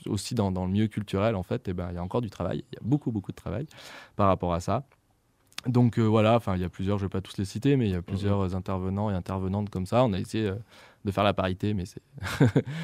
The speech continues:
Speaker 1: c'est compliqué. Mais, euh, du coup, voilà, après, il y a tout un tas d'autres gens, euh, qui
Speaker 2: Donc
Speaker 1: viennent.
Speaker 2: ça va se présenter comment ? C'est des conférences, euh, des tables rondes, euh ?
Speaker 1: Ouais, il y a des ateliers. Donc tous les matins, c'est des ateliers. Donc,
Speaker 2: Mhm.
Speaker 1: euh, il y a différents
Speaker 2: Alors l'accueil, par
Speaker 1: ateliers,
Speaker 2: exemple,
Speaker 1: euh,
Speaker 2: à partir de quelle heure ?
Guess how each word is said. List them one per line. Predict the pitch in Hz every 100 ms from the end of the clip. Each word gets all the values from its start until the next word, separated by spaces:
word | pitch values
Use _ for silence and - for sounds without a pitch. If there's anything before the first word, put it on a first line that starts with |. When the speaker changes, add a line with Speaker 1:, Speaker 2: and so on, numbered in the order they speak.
| 151 101
Speaker 1:
c'est | - 98
compliqué. | 98 92 87 123 180
Mais, | 143 104
euh, | 101 95 95 92 90
du | 87
coup, | -
voilà, | 117 95 87 95
après, | 82 - 87
il | 92 90 101
y |
a | - -
tout | - -
un | 87
tas | 90
d'autres | 92 92
gens, | 90 98
euh, | 92
qui | - 87
Speaker 2:
Donc | 110
Speaker 1:
viennent. |
Speaker 2:
ça | 95
va | 135
se | -
présenter | 143 135 139
comment ? | - 120 110
C'est | - 107
des | 107
conférences, | 117 113 120 113 127 139 147 -
euh, | 113 98
des | 104
tables | 120 104 110
rondes, | 107 120 131
euh ? | 123
Speaker 1:
Ouais, | 113 127 147
il |
y |
a | 113
des | 107 110
ateliers. | 104 117 123
Donc | 110 95
tous | 139
les |
matins, | 139 123 123
c'est | 120
des | 101
ateliers. | 95 95 95 120 165 - -
Donc, | 95 85
Speaker 2:
Mhm. | 98
Speaker 1:
euh, |
il | 90
y |
a | 87 87
différents | 90 95 101 98
Speaker 2:
Alors | 98
l'accueil, | 107 131 104
par | 104
Speaker 1:
ateliers, | 107
Speaker 2:
exemple, | 110 98
Speaker 1:
euh, |
Speaker 2:
à |
partir | 101 95 -
de | -
quelle | 101
heure ? | 101 117